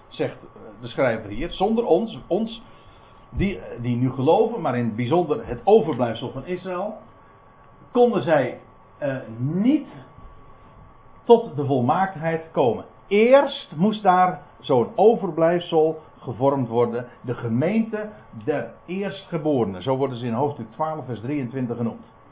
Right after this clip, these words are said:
De Ecclesia van eerstgeborenen. Waaruit blijkt dus dat aan hen een hele hoge status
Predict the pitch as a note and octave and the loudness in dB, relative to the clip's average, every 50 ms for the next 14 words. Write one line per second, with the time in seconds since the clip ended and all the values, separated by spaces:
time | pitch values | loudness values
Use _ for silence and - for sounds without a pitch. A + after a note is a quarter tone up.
0 | - - - - - - A#2+ A#2 B2 - - D#3 E3 G3 A3 G3 - F#3 F3 D3+ | -20 -20 -20 -20 -18 -16 -16 -16 -16 -12 -8 -6 -4 -2 -2 -2 0 0 0 0
1 | - - A#2+ A2+ A#2+ C3+ C#3+ C#3+ C#3+ - - B2+ A#2 A2+ G#2 F#2+ - - - - | 0 -2 -6 -8 -8 -8 -8 -8 -8 -10 -8 -6 -4 -4 -4 -6 -8 -14 -18 -20
2 | - - - - - - - - - - - - - - - - - - - - | -20 -20 -20 -20 -20 -20 -20 -20 -20 -20 -20 -20 -20 -20 -20 -20 -20 -20 -20 -20
3 | - - - - - - - - - - - - - - - E3+ F3+ F#3+ F#3+ - | -20 -20 -20 -20 -20 -20 -20 -20 -20 -20 -20 -20 -4 2 4 4 6 4 4 4
4 | F#3 F#3 E3+ C3 G2+ F#2 C#3 F#3+ C4+ C#4 B3 E3+ D3 G3 - - - - C3 A#2+ | 4 4 4 4 2 -2 2 4 6 6 8 6 4 2 -4 -8 -12 -8 0 2
5 | B2+ B2 D#3 G#2 - - - - - - - - - - G3 G#3 G#3 - - F#3 | 4 4 4 0 -4 -8 -12 -14 -16 -18 -20 -20 2 4 6 6 6 4 0 0
6 | G3 F#3+ D#3 D#3 F3+ F#3+ G#3 A3 G#3 F#3 F3+ D#3 B2 A2 A#2 F3 A#3 C4+ D4+ D#4+ | 0 2 2 2 2 2 2 0 0 0 0 0 0 0 2 2 4 4 2 0
7 | D4+ C#4 A3+ F#3+ - E3+ G3+ G3 - - - - - A#3+ A#3+ A3+ - - B2 - | 2 4 4 4 6 4 4 4 2 -2 -8 -4 -2 0 0 0 -2 -4 -8 -12
8 | - | -14